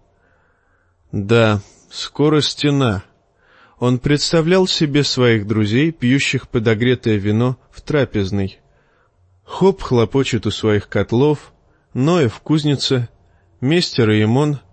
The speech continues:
сидит в своих покоях под вороньей вышкой.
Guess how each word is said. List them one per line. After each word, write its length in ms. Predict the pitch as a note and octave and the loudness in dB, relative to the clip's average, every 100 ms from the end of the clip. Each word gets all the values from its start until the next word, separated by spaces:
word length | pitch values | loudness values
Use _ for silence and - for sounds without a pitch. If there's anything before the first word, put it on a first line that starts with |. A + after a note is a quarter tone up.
| _ _ - | _ _ -12
сидит 400 | - C3 F#3 - | -6 -2 -2 -4
в 60 | |
своих 400 | - A#2+ A2 - | -2 0 0 -2
покоях 580 | - G#2+ - F3+ F3+ - | -4 -4 0 0 0 -2
под 180 | - G#2 | -6 -2
вороньей 520 | G#2 A2+ B2 B2+ B2 | 0 2 2 2 0
вышкой. 600 | A2 G#2 - - F#2+ - | 0 -2 -6 -10 -14 -14